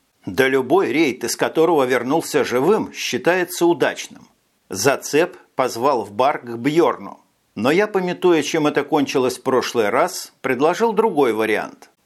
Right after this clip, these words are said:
Уже разведанный мной с Вариком, классический.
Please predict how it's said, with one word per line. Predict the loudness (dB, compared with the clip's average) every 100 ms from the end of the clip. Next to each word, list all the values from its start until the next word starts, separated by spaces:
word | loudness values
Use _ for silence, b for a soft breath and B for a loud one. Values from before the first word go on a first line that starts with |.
| _
Уже | 2 2 2 2 0
разведанный | -2 -2 -2 -2 -2 -2 -2 -2
мной | -2 -2 -2
с | -4
Вариком, | 0 0 0 -2 -2 -2 -6
классический. | -2 -2 -2 -4 -4 -6 -8 -12 -16 -20